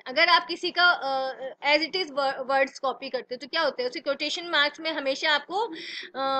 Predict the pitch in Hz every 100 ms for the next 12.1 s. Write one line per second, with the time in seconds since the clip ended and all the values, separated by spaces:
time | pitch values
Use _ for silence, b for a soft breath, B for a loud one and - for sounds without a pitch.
0 | 269 269 254 254 247 240 233 _ 311 -
1 | 285 320 311 311 - 277 233 233 220 185
2 | 190 240 415 415 B B B B B -
3 | 277 269 - 262 294 - 392 - 339 359
4 | 320 277 311 370 330 330 285 320 392 311
5 | - 330 339 - 277 285 311 302 233 240
6 | 277 311 349 277 277 277 269 302 339 269
7 | 262 302 294 302 277 262 277 339 330 311
8 | 311 262 226 196 202 214 330 - 269 B
9 | B B B 285 302 - 311 - 277 277
10 | 311 359 - 381 - 415 453 415 359 359
11 | 349 381 392 294 285 294 359 330 269 302
12 | 302